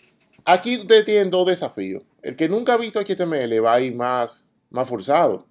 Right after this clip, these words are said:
es cierto. Y lo que yo les recomiendo es que primero hagan el currículum en H T M L. ¿Oyeron? Y después se pongan la tarea de hacer que el JavaScript le genere eso de la forma que usted quiera. ¿Oyeron?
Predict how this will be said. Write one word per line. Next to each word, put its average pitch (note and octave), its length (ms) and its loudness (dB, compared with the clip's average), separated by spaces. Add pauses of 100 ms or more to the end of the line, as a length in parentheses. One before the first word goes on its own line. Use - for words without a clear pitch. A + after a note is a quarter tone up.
es G2+ 140 -14
cierto. C#3 400 -4 (380)
Y C#3 100 -4
lo D3 120 6
que D3 120 2
yo D#3+ 60 4
les F#3 100 2
recomiendo F#3+ 560 0
es C3+ 40 -10
que D#3+ 120 -6
primero D#3 440 -2
hagan E3+ 360 2
el D#3+ 100 -6
currículum F#3+ 640 -4
en A#2 160 -8
H A#2+ 180 -6
T - 80 -8
M G#2 220 -6
L. F#2+ 220 -12 (260)
¿Oyeron? D3 400 0 (880)
Y D3 120 2
después D#3 260 4
se F#3+ 80 0
pongan G3 280 0
la G3+ 140 4
tarea A3 480 2
de C3 180 -2
hacer C3 320 -2
que D#3 100 -4
el D3 40 -4
JavaScript F3 580 0 (140)
le C#3+ 240 2
genere C3 680 -2 (600)
eso D3 340 0
de D3+ 80 0
la C3+ 120 4
forma C3+ 280 -4
que B2+ 60 -6
usted A#2+ 200 -6
quiera. E3+ 280 0
¿Oyeron? D#3 340 0